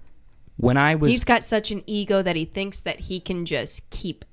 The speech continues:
Speaker 2: everything together without it crashing.
Speaker 1: When I was originally reading this story, or actually, I think I was reading a li-, I was reading it on Reddit. We're gonna get to Reddit in a second 'cause Reddit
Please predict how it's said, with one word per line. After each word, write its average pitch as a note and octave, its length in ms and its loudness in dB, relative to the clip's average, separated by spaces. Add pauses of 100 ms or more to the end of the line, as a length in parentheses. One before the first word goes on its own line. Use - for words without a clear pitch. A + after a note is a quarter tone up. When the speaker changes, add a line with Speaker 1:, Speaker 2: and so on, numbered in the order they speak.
Speaker 2:
everything G3+ 640 0
together F3+ 480 0
without E3+ 340 2
it - 140 -8
crashing. D3+ 840 -4 (320)
Speaker 1:
When A#2+ 160 2
I B2+ 60 4
was A#2+ 140 2
originally C3+ 520 2
reading A#2 360 2
this G#2+ 140 0
story, F#2 600 -2 (880)
or A2 340 2
actually, B2 260 2
I - 20 -2
think C3 180 -2
I D3 100 2
was G#2 200 0 (260)
reading G#2+ 360 2
a G2 40 2
li-, G2 160 -2 (240)
I G#2+ 60 2
was A#2 140 2
reading D#3+ 200 2
it G#2+ 60 2
on G2+ 300 -2
Reddit. F#2+ 360 -2
We're A#2 120 0
gonna B2 120 2
get B2 120 -2
to G#2 80 -2
Reddit G2 180 2
in - 100 -4
a F2+ 40 -6
second - 380 -4
'cause F2+ 160 -4
Reddit F2 360 -2